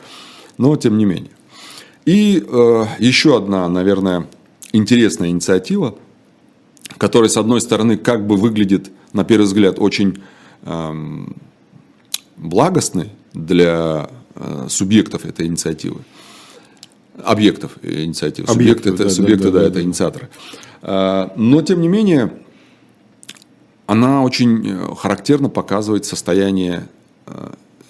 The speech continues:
Speaker 1: экономики и вообще в целом положение
Speaker 2: Не
Speaker 1: дел в
Speaker 2: про
Speaker 1: стране.
Speaker 2: пенсионеров ли?
Speaker 1: Да, про
Speaker 2: Мгм.
Speaker 1: пенсионеров, именно.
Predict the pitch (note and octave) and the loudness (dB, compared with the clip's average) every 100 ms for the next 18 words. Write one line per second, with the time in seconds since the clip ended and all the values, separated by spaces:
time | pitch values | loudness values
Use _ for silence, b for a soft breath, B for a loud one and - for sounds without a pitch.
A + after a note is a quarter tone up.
0 | - G2+ G2 B2 A#2+ G#2+ G2+ B2 - A#2+ | -14 0 4 4 4 2 2 0 0 2
1 | G#2+ F2+ F#2+ F2+ G2+ B2+ C3 - C3+ F2 | 2 0 0 2 4 4 4 2 -2 0
2 | C3 - C3+ C3 A#2 E2+ D#2+ - E2+ A2+ | -2 -2 -2 -2 -2 -4 -6 -6 2 2
3 | D#2+ - - _ - G#2 G#2+ F#2 D#2+ C#2 | 2 -6 -20 _ -6 -2 0 -2 -4 -6
4 | - G#2 D2+ C2 | -8 -6 -6 -8